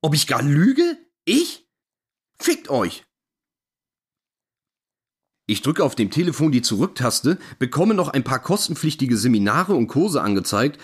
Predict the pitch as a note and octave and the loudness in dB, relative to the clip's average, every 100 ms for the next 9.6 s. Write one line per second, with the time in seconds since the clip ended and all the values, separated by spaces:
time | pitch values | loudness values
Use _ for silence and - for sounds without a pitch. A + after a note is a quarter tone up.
0 | - - B2+ A#2+ C3 E3+ E3 C#3+ D#3+ D3+ | -10 -6 0 2 2 0 0 0 0 0
1 | E3 B2 G#2 - D3 D3 - B2+ B2 B2 | -2 0 -2 -2 0 0 0 0 0 -2
2 | - C3+ D3 D3 C3+ B2+ B2+ G#2 - F#2 | -4 0 4 4 2 2 2 0 0 -6
3 | D2 - _ _ _ _ _ _ _ _ | -8 -10 _ _ _ _ _ _ _ _
4 | _ _ _ _ _ _ _ _ _ - | _ _ _ _ _ _ _ _ _ -6
5 | C#3 G#3+ A3+ F#3+ G3+ - B3 B3 G#3 F#3+ | -2 0 2 2 0 2 0 2 2 4
6 | A3+ E3 - G2+ F2+ - C#3+ - G#3 G3+ | 4 2 -2 -8 -8 -12 -4 2 2 2
7 | G3+ F#3+ - D3+ E3 F#3 F#3+ F#3+ F3 F#3 | 2 0 0 0 2 4 4 2 2 2
8 | G3 G#3+ G3+ F#3+ D3 G3+ A#3+ B3+ C4 A#3+ | 2 2 -2 -10 -2 2 4 4 4 2
9 | C#4+ G#3 A#2+ G#2 E2+ | 2 2 2 2 0